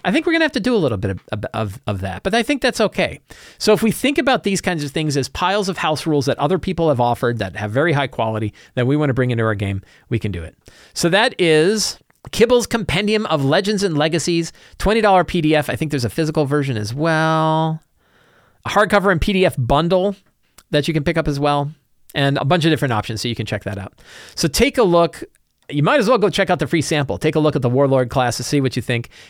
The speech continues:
You can find a link to Kibble's Compendium of Legends and Legacies down in the show notes below. Let's go through the final questions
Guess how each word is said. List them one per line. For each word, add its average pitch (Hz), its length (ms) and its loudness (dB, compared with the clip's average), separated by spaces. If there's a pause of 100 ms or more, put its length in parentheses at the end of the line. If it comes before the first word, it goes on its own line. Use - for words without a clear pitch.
You 185 140 2
can 202 140 2
find 170 420 0
a 147 160 4
link 143 480 0
to 160 360 2
Kibble's 196 300 0
Compendium 170 420 0
of 123 140 0
Legends 165 300 0
and 147 100 0
Legacies 156 400 0 (260)
down 135 360 2
in 113 260 -2
the 110 60 -2
show 101 340 -4
notes 98 300 -10
below. - 200 -14 (220)
Let's 254 180 2
go 247 440 4 (180)
through 240 300 2
the 165 100 2
final 262 500 0
questions 143 680 -2